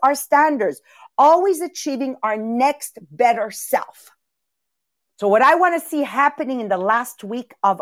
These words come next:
our business month is having the highest level of recruiting ever, because we're all gonna be proactive and each one of us is gonna figure out the one thing that we need to do to bring in one hundred recruits type of thing,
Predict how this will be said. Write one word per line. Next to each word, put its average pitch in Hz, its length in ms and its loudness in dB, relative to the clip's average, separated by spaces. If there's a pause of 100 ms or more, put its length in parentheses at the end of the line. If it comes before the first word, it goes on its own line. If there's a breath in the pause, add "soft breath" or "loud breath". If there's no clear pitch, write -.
our 240 280 4
business 262 520 -10
month 254 300 -8 (580 soft breath)
is 220 280 2 (240)
having 240 480 -4
the 208 80 -2
highest 262 760 -2
level 240 500 2
of 196 180 -2
recruiting 226 640 -6 (120)
ever, 330 400 4 (340 loud breath)
because 269 380 -2
we're 254 240 2
all 339 260 8
gonna 370 200 0
be 320 100 -2
proactive 254 720 -4
and 226 120 -4
each 381 300 -4
one 359 220 -2
of 285 160 -2
us 262 200 2
is 220 100 -10
gonna 240 200 -6
figure 254 380 -4
out 214 280 0
the 202 100 4
one 330 800 2
thing 240 400 -2 (300 soft breath)
that 208 260 2
we 262 220 0
need 311 220 -4
to 285 120 0
do 247 400 -6
to 226 140 -4
bring 202 360 -4
in 220 220 -8
one 202 160 -2
hundred 196 280 -8
recruits - 380 -16
type 220 200 -8
of 196 100 -12
thing, - 140 -18